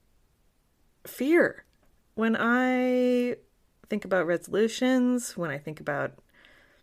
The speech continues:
trying to, trying to form new habits, I get all these thoughts like, "Oh, I don't know how," and it's, like, too, I can't figure out how to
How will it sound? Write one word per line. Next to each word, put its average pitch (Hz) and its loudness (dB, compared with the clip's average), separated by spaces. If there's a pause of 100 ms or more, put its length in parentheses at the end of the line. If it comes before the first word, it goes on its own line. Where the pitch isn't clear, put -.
(280)
trying 165 -4
to, 147 -4 (840)
trying 277 -2
to 202 0 (1500)
form 220 0
new 240 6
habits, 147 -2 (180)
I 165 -6
get 156 -4
all 165 2
these 220 4
thoughts 156 0
like, 135 -2
"Oh, 233 10
I 180 8
don't 175 2
know 156 2
how," 180 2
and 139 -4
it's, 143 -6
like, 156 -6
too, 170 0
I 156 0
can't 285 4
figure 151 0
out 151 0
how 156 0
to 147 2